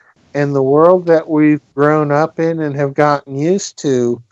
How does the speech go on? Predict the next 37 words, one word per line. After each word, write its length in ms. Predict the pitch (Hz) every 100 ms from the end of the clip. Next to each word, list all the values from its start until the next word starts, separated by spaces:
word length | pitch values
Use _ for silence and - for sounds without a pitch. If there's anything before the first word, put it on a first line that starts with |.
| _ _ -
is 160 | 131
gonna 280 | - 160 151
change 640 | - - 135 139 127 107 -
in 120 | 107
the 80 | 113
next 380 | 117 117 - -
five 380 | 120 117 113
years. 580 | 120 135 123 87 - - - _ _ _
But 140 | 135
whether 380 | 143 147 151 147
it's 200 | 143 -
the 160 | 151 143
introduction 800 | 160 165 151 143 147 151 - 151
of 140 | 135
going 420 | 131 139 143 139
out 240 | 139 139 143
into 300 | 143 - 123
space, 840 | - - 135 135 147 190 - - _ _ _ _ -
or 200 | 135 131
it's 180 | 127 -
a 60 |
world 520 | 127 131 135 143 139 -
war 340 | 135 143 151
that 260 | 147 139 -
causes 640 | 131 139 139 143 143 131
an 100 | 147
Armageddon, 1000 | 139 135 131 127 135 147 170 160 139 143 - _ _ _
or 280 | 135 139 139
if 180 | 139 -
it's 240 | 139 -
a 80 | 135
revealing 720 | 127 127 123 131 147 151 151 151
of 140 | 135
a 120 | 131
future 560 | 117 - 156 170 - 143
of 260 | 131 120 _
peace 580 | 202 196 175 151 -